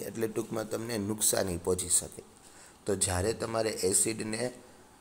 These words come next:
મંદ કરવું છે સાંદ્રમાંથી, ત્યારે તમારે પાણી ભરવાનું અને એ પાણીમાં ધીમે,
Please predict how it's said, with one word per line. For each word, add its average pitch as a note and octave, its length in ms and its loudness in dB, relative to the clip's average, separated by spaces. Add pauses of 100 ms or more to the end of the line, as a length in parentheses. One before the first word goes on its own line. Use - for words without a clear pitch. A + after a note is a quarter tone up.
(220)
મંદ B2+ 400 4
કરવું F2 380 0
છે E2 140 0
સાંદ્રમાંથી, E2+ 840 0
ત્યારે G2+ 300 2
તમારે G2+ 420 2 (100)
પાણી G2+ 340 2
ભરવાનું A2+ 560 0
અને A#2 120 0
એ G2 140 0
પાણીમાં G2+ 580 0
ધીમે, G#2 300 0